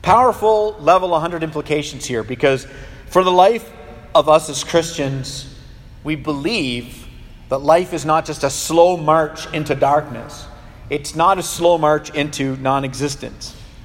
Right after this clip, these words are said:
This text is like a sunrise. It's a slow march into life. It's a slow march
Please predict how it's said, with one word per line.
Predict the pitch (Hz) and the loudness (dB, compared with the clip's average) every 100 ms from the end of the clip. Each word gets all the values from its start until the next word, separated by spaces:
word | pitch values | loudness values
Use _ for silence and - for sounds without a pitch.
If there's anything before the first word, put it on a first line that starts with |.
| - - - - - - - | -20 -20 -20 -20 -20 -20 -2
This | 180 - | -2 -2
text | - 208 - 165 | 2 2 2 -6
is | 147 | 2
like | 151 151 | 2 2
a | |
sunrise. | 131 - 175 175 151 127 98 - - - - - - - - - | -6 2 2 2 0 -2 -2 -10 -14 -16 -18 -20 -20 -20 -20 -8
It's | 147 151 | -6 -4
a | 151 | -6
slow | - 170 170 180 185 170 | -4 4 6 6 0 -2
march | 160 165 190 - - | 0 0 -2 -10 -8
into | 156 156 151 | -6 -4 -2
life. | 139 190 127 - - | 2 2 2 -8 -12
It's | 139 131 | -10 -8
a | 139 | -8
slow | - 151 160 | -2 0 2
march | 147 147 147 - - | 4 2 2 -2 -16